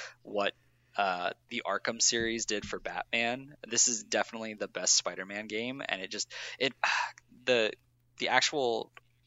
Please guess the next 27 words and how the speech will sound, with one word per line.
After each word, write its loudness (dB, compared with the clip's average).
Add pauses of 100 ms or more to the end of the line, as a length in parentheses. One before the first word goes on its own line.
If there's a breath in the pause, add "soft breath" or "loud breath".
(140)
um, -4 (100)
you -6
know, -6 (320)
going 4
through -4
and -12
slinging 0
webs 2
and -10
flying -4
through -12
the -4
city -2
was -8
just, -4 (240 loud breath)
it -6
felt 8
so 6
right, -4 (400)
and -2
the -2
combat 4
of 0
it 0
just -4
felt 0
very, -4